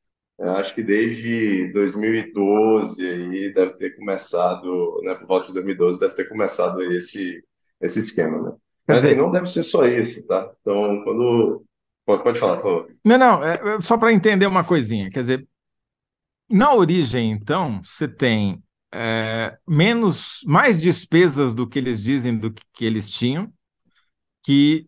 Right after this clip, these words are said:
Speaker 2: é, não eram comp-, contabilizadas como tal, e com isso inflava o lucro. Quer dizer, né, se eu faturo cem, né, tenho, e tenho oitenta de despesa, eu vou ter vinte de lucro. Mas, na verdade, a minha despesa não, não era oitenta, era cento e dez.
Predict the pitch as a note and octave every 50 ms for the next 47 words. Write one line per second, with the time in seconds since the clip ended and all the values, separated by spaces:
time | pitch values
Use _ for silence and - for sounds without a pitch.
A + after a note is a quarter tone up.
0 | _ - B2+ B2 A#2+ A#2 A#2 A#2 A#2 A2+ C3 C3 C3 C3 C3 B2+ - B2 A#2+ A2+
1 | A#2 A#2 A2+ G#2+ G#2+ B2 B2 A2+ B2+ A#2 A#2+ A#2+ A#2+ A#2 G#2+ A#2 A2+ A2+ A2 G#2+
2 | G#2 - - A#2+ A2+ A2 G#2+ - C3 B2 B2 C3+ E3+ A3 C4+ _ _ _ - D#3
3 | - - E3 E3 D3 C#3+ C#3 D3 F3 E3+ E3+ - G#3 G#3+ A#3 - _ - - E3
4 | E3 E3 - - C3+ C3+ C#3 D3+ E3+ E3 D3+ E3+ F3 F#3+ - - - F#3+ E3+ D#3
5 | D3+ D#3 C#3+ - - - F2 E2 D#2+ - _ _ _ - F#2 F2+ E2 E2+ G2+ G2+
6 | G2 F#2 F2+ F2 E2+ E2 D#2 - - - - - - A2 G#2 B2+ C3 A2 - -
7 | A2 G2+ G#2 G2 F#2 G2+ G#2 _ _ _ - B2+ A2+ - - D3 D3+ C#3+ C3 -
8 | - - C#3 B2 A2+ G2+ F2+ F2 F2 A2+ C#3 D#3 D3+ C#3 B2+ - C#3 B2+ B2+ B2+
9 | B2 A#2 A2 G#2+ G2 - - - - _ _ _ _ - A#2+ A#2 A2 G#2+ G#2 G#2
10 | B2+ B2 A#2+ A#2+ A2+ G#2+ A2+ A#2 A2+ A#2 B2+ B2 A2+ B2 A#2 A2 A#2 B2+ D3+ C#3+
11 | - - - F3 G3 G#3 G3+ G3+ F#3+ F#3+ F#3 - F3 F3 F3+ F3+ F3 E3+ D#3+ D3+
12 | C#3+ C3 B2 A#2+ A2 G#2 G2 F#2+ F#2 F#2 F#2 F#2 F#2+ G2 A#2 C#3+ D3+ C#3+ - D3+
13 | C#3 D3+ D3 C#3+ C#3 B2 G#2 - - F#2 F#2+ G#2+ A#2+ B2 A#2 A#2+ C3 B2 D3 E3+
14 | F3+ G3 F#3 F3+ D#3+ B2+ A2+ - - D#3 F3+ G3 F#3 G3+ G3 G3 F#3+ G3 F#3+ F#3
15 | E3+ D#3 C#3 C3+ C3+ C#3+ D#3 E3 D#3 C3+ A2+ G2+ G2 E2+ D2+ D2+ - G#2 G#2+ G2+
16 | G2+ - C#3 B2 G2+ E2 - D#2 D2+ - - - F#2 G2+ A#2 C#3+ D#3 D3 A#2+ -
17 | - D#3 D3+ D3 E3 D3+ A#2+ B2+ B2 A2 F2 D#2+ - - -